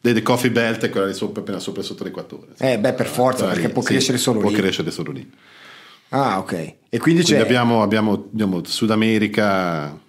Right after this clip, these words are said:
Speaker 1: Brasile, Colombia, Perù, e poi andare su tutto il Centro America, insomma, Panama, Costa Rica, Salvador, Honduras, Nicaragua, ah, fino al Me-,
Speaker 2: Africa.
Speaker 1: fino al Messico, da lì via basta. Poi hai l'Africa, insomma,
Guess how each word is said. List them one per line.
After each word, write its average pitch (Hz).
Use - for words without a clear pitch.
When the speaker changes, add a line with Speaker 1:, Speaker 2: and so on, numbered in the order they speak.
Speaker 1:
Brasile, 104
Colombia, 110
Perù, 95
e -
poi 78
andare 85
su 87
tutto -
il 90
Centro 92
America, 90
insomma, 80
Panama, 73
Costa 80
Rica, 76
Salvador, 80
Honduras, 82
Nicaragua, 92
ah, -
fino 98
al 117
Me-, 110
Speaker 2:
Africa. 110
Speaker 1:
fino 113
al 110
Messico, 113
da 85
lì 87
via 85
basta. 95
Poi 147
hai 131
l'Africa, 139
insomma, 107